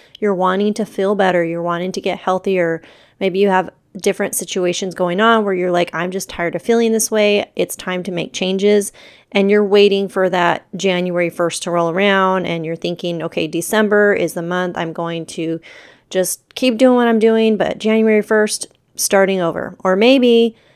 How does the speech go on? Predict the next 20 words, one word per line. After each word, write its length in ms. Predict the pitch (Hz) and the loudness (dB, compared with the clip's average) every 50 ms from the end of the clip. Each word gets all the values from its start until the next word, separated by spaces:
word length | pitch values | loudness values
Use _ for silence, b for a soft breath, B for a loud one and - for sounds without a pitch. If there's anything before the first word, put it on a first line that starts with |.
| b b b _ - | b b b _ -4
even 280 | 202 185 180 185 175 | -2 -2 0 0 4
better, 580 | 170 214 277 302 262 233 208 214 240 269 262 - _ _ _ - | 6 8 8 8 8 8 6 6 4 2 -2 -6 _ _ _ -6
this 280 | 202 185 208 208 - - | 0 2 4 4 4 2
month 300 | 220 208 208 208 202 - | 2 2 2 2 0 -2
you're 280 | - 202 208 214 - - | -2 2 2 4 4 4
already 300 | 190 202 208 202 208 208 | 2 2 2 2 0 0
starting 840 | - - - - - 214 190 196 208 214 208 202 196 190 190 - - | -2 -4 -6 -4 -2 0 0 2 2 2 0 0 -2 -2 -4 -6 -8
to 140 | - - 214 | -8 -6 -4
make 240 | 196 190 185 185 - | -4 -2 -4 -4 -6
some 200 | - - 185 175 | -8 -8 -8 -8
changes 560 | 170 - 196 202 208 208 - 185 175 170 160 | -6 -2 0 0 0 2 2 2 2 2 0
and 120 | - - 180 | -2 -6 -4
you're 120 | 175 180 | -6 -6
starting 420 | - - 208 196 196 196 214 214 | -6 -4 -2 -2 0 0 0 0
to 100 | 202 214 | 0 -2
be 120 | 190 196 202 | -2 -2 -2
more 180 | 196 190 185 | -2 -2 -2
mindful 500 | 180 170 160 165 180 185 175 - 208 190 | -2 -2 -2 -2 -2 -4 -4 -6 -6 -4
of 140 | - 202 190 | -4 -4 -6
things. 460 | - - 214 208 208 208 214 208 - | -4 -4 -4 -2 -2 -2 -2 -4 -6